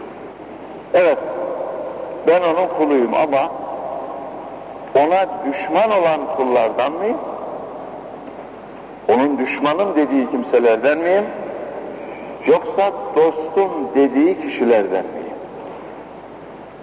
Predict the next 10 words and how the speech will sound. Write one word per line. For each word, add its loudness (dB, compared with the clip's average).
Bunu 6
mutlaka 2
tespit 4
etmemiz, 0
tayin 4
etmemiz -2
gerekiyor. 6
Kendimizi 4
bilmemiz 2
gerekiyor. -4